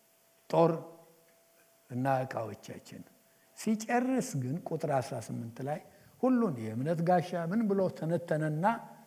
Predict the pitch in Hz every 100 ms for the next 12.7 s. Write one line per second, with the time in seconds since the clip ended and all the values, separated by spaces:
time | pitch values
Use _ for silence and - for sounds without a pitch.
0 | - _ _ _ - 151 113 - - -
1 | - 143 180 202 - 220 220 208 196 170
2 | 135 117 110 113 135 127 101 156 226 -
3 | - - - - 175 151 139 185 254 262
4 | 226 196 185 185 180 175 190 190 196 208
5 | 240 233 - - 131 170 180 208 185 190
6 | 180 175 180 208 226 170 127 151 160 156
7 | 160 196 226 208 - - - - 185 185
8 | 202 196 - - - - 107 165 196 -
9 | 208 - - - 113 135 165 170 233 233
10 | - - - _ _ - - - - 110
11 | 107 92 69 64 - - - - _ -
12 | - 143 160 165 170 160 151